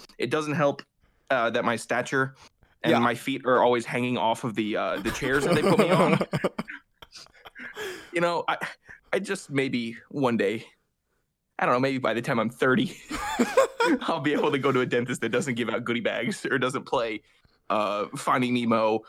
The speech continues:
Speaker 1: or Mickey Mouse Clubhouse above me on the T V screen.
Speaker 2: See, the, the, what
Speaker 1: J-
Speaker 2: you, what you pointed out about the age thing is, is, is obviously funny, but I'm, I am more entertained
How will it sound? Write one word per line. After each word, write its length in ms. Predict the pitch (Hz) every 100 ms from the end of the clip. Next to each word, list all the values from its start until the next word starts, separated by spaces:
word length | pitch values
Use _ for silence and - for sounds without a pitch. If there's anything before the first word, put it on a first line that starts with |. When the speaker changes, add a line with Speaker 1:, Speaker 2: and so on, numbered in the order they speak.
| - _ -
Speaker 1:
or 240 | 123 117
Mickey 280 | 117 123 127
Mouse 200 | 123 110
Clubhouse 560 | - 135 - 92 92 -
above 340 | 110 113 107
me 160 | 113 110
on 80 |
the 100 | 107
T 180 | 110 120
V 160 | 107 104
screen. 340 | - 80 62 - - - - - - - _ _ _ 277 - _ 254 240 196
Speaker 2:
See, 380 | - 214 202 170 _ _ _ _ -
the, 280 | 160 170 135
the, 180 | 131 165
what 120 | 185
Speaker 1:
J- 100 | 180
Speaker 2:
you, 60 | 180
what 160 | 185
you 100 | 180
pointed 340 | - 226 233 190
out 160 | 175
about 200 | 151 151
the 140 | 127 127
age 240 | 139 -
thing 220 | 147 143
is, 160 | 127 - 127
is, 220 | 117 117
is 160 | 131 95
obviously 440 | 139 135 135 131
funny, 420 | - 139 135 139 -
but 140 | - 117
I'm, 200 | 156 170 -
I 140 | 156
am 180 | 208 190
more 520 | 165 165 170 160 139 - _ -
entertained 760 | 147 143 - 143 139 131 120